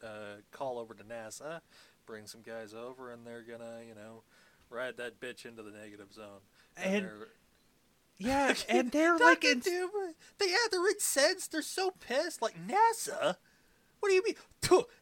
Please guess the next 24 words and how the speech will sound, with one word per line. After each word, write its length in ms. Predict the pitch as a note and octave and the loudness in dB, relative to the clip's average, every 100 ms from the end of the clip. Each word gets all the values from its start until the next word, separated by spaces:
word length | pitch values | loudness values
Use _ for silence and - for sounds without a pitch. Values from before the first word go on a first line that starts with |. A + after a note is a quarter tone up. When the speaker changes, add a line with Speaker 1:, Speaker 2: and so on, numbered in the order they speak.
| A4 A4 | -4 2
Speaker 1:
nasa." 680 | D4 - - - A#2 A2+ G2+ _ _ _ _ _ _ - | 2 2 0 0 0 -2 -8 _ _ _ _ _ _ 0
Speaker 2:
Uh, 200 | E3+ D#3+ | 4 4
Speaker 1:
It's 80 | - | 2
gonna 100 | F3+ | 0
Speaker 2:
excuse 580 | - - - A3+ B3+ E3 | -2 -4 0 2 2 2
me, 260 | D#3 E3 F3+ | 0 -2 -4
we 160 | C#3 A3+ | -4 -2
thought 380 | - C4+ - C#3 | 2 2 2 -4
we 180 | C3 F3 | -4 -4
would 220 | A3+ - | -4 -4
be 100 | A#3 | -4
the 120 | A3+ | -4
ones 320 | F#3+ G3+ G#3+ | -4 -4 -4
to 140 | - G3 | -6 -6
go 340 | F3+ F#3+ G#3 - - | 0 0 0 -4 -4
as 240 | E3+ F3 E3+ | 0 0 0
the 80 | E3+ | -2
premier 720 | - F#3+ D#3 F3 A3 B3 A3+ D#3 | -2 -2 4 6 6 2 -8 -6
nineteen-year-old 1120 | C#3 D3 G#3 - D#3+ G3 F#3+ F3+ E3 E3 E3+ | 0 0 0 -4 0 0 2 0 2 0 -2
scientists 760 | - F#3+ E3 F#3 F3 F3+ D#3+ - | 0 2 4 2 -2 -2 -2 -4
that 300 | E3+ F3 E3 | 0 0 0
we 220 | E3 C#3 | -2 0
are. 400 | F3+ A3+ F#2 C#3 _ _ _ _ _ _ _ _ | 0 -2 -6 -12 _ _ _ _ _ _ _ _
Speaker 1:
And 240 | - D3 | -4 -2